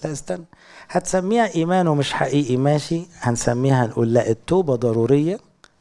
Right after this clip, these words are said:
كنيستنا بتحب تقول لا، التوبة شرط للخلاص،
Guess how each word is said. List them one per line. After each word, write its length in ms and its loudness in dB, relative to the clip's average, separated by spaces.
كنيستنا 460 0
بتحب 460 0
تقول 320 0
لا، 180 -2
التوبة 600 0
شرط 640 -2
للخلاص، 680 -12